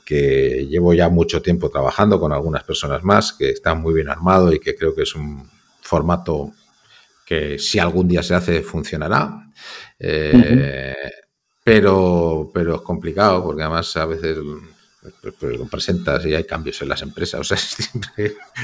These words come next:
Speaker 1: siempre pasa algo que lo retrasa, ¿no? Pero tengo, tengo fe que ese proyecto, por ejemplo, algún día saldrá. Se trata de un concurso, ¿eh? No es nada, es
Speaker 2: Ajá.
Speaker 1: una,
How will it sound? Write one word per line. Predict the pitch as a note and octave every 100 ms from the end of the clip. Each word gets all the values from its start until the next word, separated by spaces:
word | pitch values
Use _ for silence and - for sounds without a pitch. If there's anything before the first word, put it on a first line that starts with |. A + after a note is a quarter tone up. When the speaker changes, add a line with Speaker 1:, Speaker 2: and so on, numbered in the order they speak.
| C3+
Speaker 1:
siempre | - C#3 - A#2
pasa | A#2 B2 - G2
algo | G#2 G2 F#2+
que | F#2
lo | F2+
retrasa, | E2+ F2 G2 G2+ D2 E2+
¿no? | - - - - - -
Pero | A#2 A2 G#2 G2 F#2 F2 E2+ D#2+ E2 E2 _
tengo, | - B2+ C#3+ C3 G#2 F2+ F2 _ _ - _ _ _ _ _ -
tengo | C#3 D3+
fe | C3+ C3+
que | - A2
ese | -
proyecto, | - G#2 G#2 G#2
por | G2
ejemplo, | F2 F2+ G2
algún | F2+ E2
día | D#2+ E2 D#2 C#2
saldrá. | - C2+ C#2
Se | F2+
trata | G2+ F#2+
de | G#2+
un | F2
concurso, | D#2 - - - D#2+
¿eh? | G#2
No | D#2 D2+
es | D2 C2+ -
nada, | C#2+ C#2+ C#2 C2 B1+ B1 _ - - -
es |
Speaker 2:
Ajá. | A2+ G2+ A2
Speaker 1:
una, | C#2+ C#2+